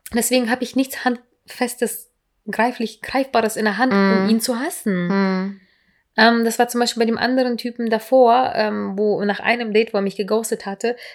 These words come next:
Speaker 1: da hab ich ja im Nachhinein einiges in die Hände bekommen, weswegen ich sagen konnte, „Okay, this is it. Es ist vorbei. Ich hab gesehen, was er ist, wie,
Speaker 2: Ja.
Speaker 1: wie er ist und ciao.“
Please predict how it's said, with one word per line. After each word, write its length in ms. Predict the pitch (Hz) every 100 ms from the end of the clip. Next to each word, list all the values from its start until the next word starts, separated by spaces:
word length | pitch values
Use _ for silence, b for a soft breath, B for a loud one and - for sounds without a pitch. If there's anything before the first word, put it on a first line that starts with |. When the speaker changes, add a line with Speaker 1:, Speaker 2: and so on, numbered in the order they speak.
| B
Speaker 1:
da 100 | 208
hab 120 | 214
ich 80 | 214
ja 80 | 214
im 80 | 202
Nachhinein 540 | 214 226 214 214 202
einiges 440 | 226 240 208 202 -
in 180 | - 208
die 80 |
Hände 220 | 190 226 196
bekommen, 440 | 190 - 208 220
weswegen 500 | 208 - 208 196 190
ich 180 | 196 -
sagen 260 | 196 208 196
konnte, 240 | 202 185
„Okay, 460 | 185 254 262 277 269 B B B
this 140 | 202 196
is 140 | 185
it. 340 | 175 160 - _ _
Es 140 | - 196
ist 140 | 185
vorbei. 400 | 190 175 165 165 180
Ich 120 | 190
hab 160 | 185
gesehen, 340 | 190 175 226 220
was 200 | 190 -
er 100 | -
ist, 400 | 302 - - -
wie, 60 | 214
Speaker 2:
Ja. 220 | 202 180
Speaker 1:
wie 60 | 190
er 160 | -
ist 220 | 269 - -
und 160 | 220
ciao.“ 360 | - 165 -